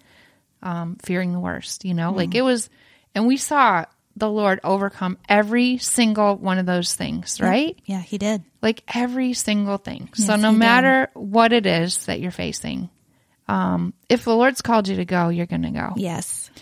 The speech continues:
Speaker 1: And I think as women, we put ourselves sort of last on the list a lot of times. We,
Speaker 2: Mm-hmm.
Speaker 1: I mean, it's our nature to
Speaker 2: Mm-hmm.
Speaker 1: make our family priority, and that's important.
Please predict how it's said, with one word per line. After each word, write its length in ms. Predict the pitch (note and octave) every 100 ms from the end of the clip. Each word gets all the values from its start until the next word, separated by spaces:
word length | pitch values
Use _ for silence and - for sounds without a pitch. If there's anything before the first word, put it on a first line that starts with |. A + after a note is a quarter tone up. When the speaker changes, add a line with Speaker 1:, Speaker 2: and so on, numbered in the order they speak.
| - _ -
Speaker 1:
And 140 | G#3+
I 60 | A3
think 200 | C4 B3
as 180 | G#3+ G3+
women, 360 | A3 A3 G3
we 120 | F#3+
put 200 | G3 -
ourselves 460 | F#3+ F#3 - F3+ F3
sort 180 | - E3+
of 140 | F3
last 340 | F3+ E3+ - F#3+
on 120 | F#3
the 100 | G3
list 380 | G3+ B3 - A#3
a 40 |
lot 200 | A3+ A3+
of 80 | A3+
times. 500 | - A#3 A#3+ A#3 -
We, 180 | G3+ G3
Speaker 2:
Mm-hmm. 300 | - G3 F#3+
Speaker 1:
I 80 | G3
mean, 160 | G#3+ G3+
it's 120 | -
our 140 | F#3+
nature 380 | F#3+ F#3 - F3+
to 140 | - G#3
Speaker 2:
Mm-hmm. 160 | F#3+
Speaker 1:
make 180 | F#3+ G3
our 140 | F#3
family 320 | F3 F#3+ F3+ F3+
priority, 520 | - F#3 F3+ F#3 G3
and 120 | F#3+
that's 180 | F3+ -
important. 640 | F3+ - - G3 A3+ -